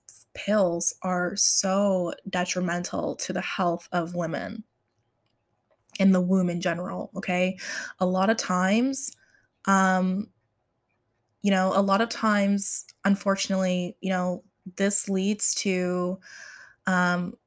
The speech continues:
women, you know, having damaged wombs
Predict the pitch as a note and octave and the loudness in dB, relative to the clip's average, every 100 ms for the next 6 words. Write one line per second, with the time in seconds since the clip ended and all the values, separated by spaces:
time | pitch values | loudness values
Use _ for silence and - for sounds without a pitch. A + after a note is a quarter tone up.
0 | - F#3 F#3+ F#3+ F#3 F#3 F3+ - _ _ | -4 2 2 2 2 0 -2 -8 _ _
1 | _ _ _ _ _ G#3 F#3+ F3+ F3 F3 | _ _ _ _ _ 0 2 2 0 -4
2 | - - - F#3+ F#3+ F#3+ F#3 F#3 F#3 F#3 | -10 -10 -2 0 2 0 0 0 -2 -4
3 | F3+ F#3 B3 F3 G3+ G3+ - | -2 0 2 0 -2 -2 -2